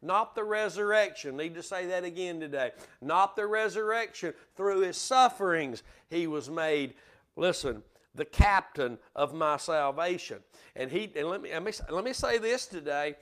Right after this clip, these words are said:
while we're talking about the captain of our salvation, which, uh, the Holy Spirit wants to direct our minds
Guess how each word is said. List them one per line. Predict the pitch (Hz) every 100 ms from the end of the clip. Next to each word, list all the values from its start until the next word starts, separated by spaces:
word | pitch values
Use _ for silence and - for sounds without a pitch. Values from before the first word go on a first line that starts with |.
| - -
while | - 175 170
we're | 165
talking | 165 190 160 175
about | 160 165 131
the | 147
captain | - - 247 240 233 175 170
of | 151
our | 156 151
salvation, | 202 185 180 226 214 151
which, | 156 175 - - - -
uh, | 165 147
the | 156
Holy | 170 214 208
Spirit | 190 - 240 208 175
wants | 190 -
to | 175
direct | 147 185 202 196
our | 208 196
minds | 202 214 202 190 -